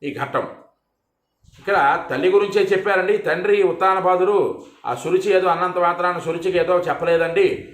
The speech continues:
"ఆ, నువ్వు ఇలాగ అనకూడదు, ఆ, బ-, నీ,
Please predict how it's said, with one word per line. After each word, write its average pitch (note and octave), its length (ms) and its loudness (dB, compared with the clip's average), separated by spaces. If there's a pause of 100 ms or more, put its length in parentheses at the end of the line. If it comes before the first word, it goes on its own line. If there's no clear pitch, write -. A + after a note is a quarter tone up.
(180)
"ఆ, C#3 100 0
నువ్వు C3+ 220 -2
ఇలాగ C#3 180 0
అనకూడదు, F3 920 -2
ఆ, C#3 380 0
బ-, B2 360 -4
నీ, B2+ 80 -12